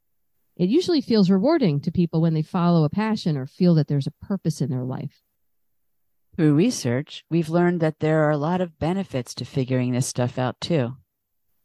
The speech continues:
Speaker 1: It's true, Cindy. Having a purpose offers important life benefits like improved health, more likelihood of financial success,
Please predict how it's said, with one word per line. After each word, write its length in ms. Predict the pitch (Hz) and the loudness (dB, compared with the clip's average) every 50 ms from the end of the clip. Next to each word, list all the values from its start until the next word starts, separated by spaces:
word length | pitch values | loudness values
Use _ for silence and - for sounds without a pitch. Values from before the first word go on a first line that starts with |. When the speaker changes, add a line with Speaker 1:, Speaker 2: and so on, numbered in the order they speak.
| _ _ | _ _
Speaker 1:
It's 160 | - - - | -2 -2 -2
true, 200 | - - 370 440 | -2 -2 0 0
Cindy. 500 | - - - 202 185 175 165 185 240 277 - _ - | 0 0 0 2 2 4 2 2 0 -2 -4 _ -2
Having 180 | 214 240 277 311 | 0 2 2 2
a 60 | 320 | 0
purpose 520 | - - - 294 - - 208 185 170 - - - _ - | -2 -2 -2 -2 0 2 4 4 2 2 -2 -10 _ -2
offers 360 | 196 226 - 233 220 180 - | 0 2 4 6 4 6 6
important 560 | 196 202 190 - - 247 254 254 254 254 226 | 4 2 2 2 0 0 0 0 0 -2 0
life 180 | 220 226 220 - | 0 0 0 0
benefits 560 | - 226 269 302 - - - 147 - - - | -2 -2 -2 -2 -4 -4 -6 -6 -6 -4 -4
like 220 | 170 156 160 - | -2 -2 -2 -2
improved 480 | - 156 160 - - 143 143 151 151 - | -2 -2 -2 -2 0 0 0 0 -2 -2
health, 420 | - 294 302 185 127 151 - _ _ _ _ _ _ _ _ _ _ _ _ _ _ | -2 0 0 0 0 -2 -6 _ _ _ _ _ _ _ _ _ _ _ _ _ _
more 240 | 170 165 175 185 175 | -2 0 2 2 2
likelihood 540 | 175 175 180 170 - 208 202 175 208 208 - | 2 0 -2 -2 -2 0 2 2 2 2 0
of 160 | 196 190 - | -2 -4 -4
financial 640 | _ 220 202 202 185 190 190 240 349 - - 190 160 | _ -4 -2 0 0 0 0 -2 -2 -2 -2 -2 -2
success, 580 | - - 156 - - - 139 143 147 - - | -2 -4 -10 -10 -8 -6 -4 -4 -4 -6 -8